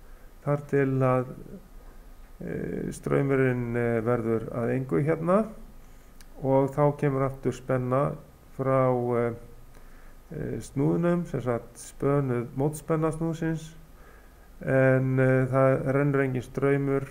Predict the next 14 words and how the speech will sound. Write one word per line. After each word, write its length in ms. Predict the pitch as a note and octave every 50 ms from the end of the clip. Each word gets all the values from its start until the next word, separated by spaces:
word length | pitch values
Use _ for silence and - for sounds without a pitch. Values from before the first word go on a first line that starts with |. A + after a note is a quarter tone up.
| - - -
aftur 440 | - C#3 C#3 - - - C#3+ C#3 C#3
fyrr 420 | - - - C#3+ C#3+ C#3 C3+ - C3
en 240 | C3 C3 C3 C3 B2+ B2+
við 80 | A#2+ A2+
fáum 300 | - C3 B2+ A#2+ A#2+ A#2
spennu 480 | A#2 - - - B2 A#2 A2+ A2+ A#2 A#2 -
frá 160 | - D3 D3+ D3
spennugjafanum. 680 | D3 - D#3+ C#3+ A#2+ - - A2 G#2 G#2 G#2 G#2 G2+ - - - - - - - - - - - - - - - - - -
Þá 80 | C3+ C3 C3 C3 C3 C3 - - - - - - - - - - - - - - - - - - - - - - - - - - B2+
vex 340 | C#3 C3+ C3 C3+ - - -
straumurinn 460 | - B2+ C3 B2+ B2 B2 A#2+ B2 D3
aftur 420 | B2 B2+ - - - - A2 A2 - - - - - - - - - - - - - - - - - - - - - - - - -
í 120 | C3 B2 B2
snúðrásinni. 720 | B2 - - C3 B2 A#2+ C3 D3 D3 C#3 - A#2 A2 G#2